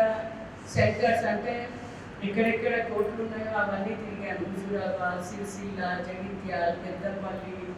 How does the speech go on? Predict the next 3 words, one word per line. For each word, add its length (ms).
ఆ, 40
సింగరేణి, 720
మంథని, 580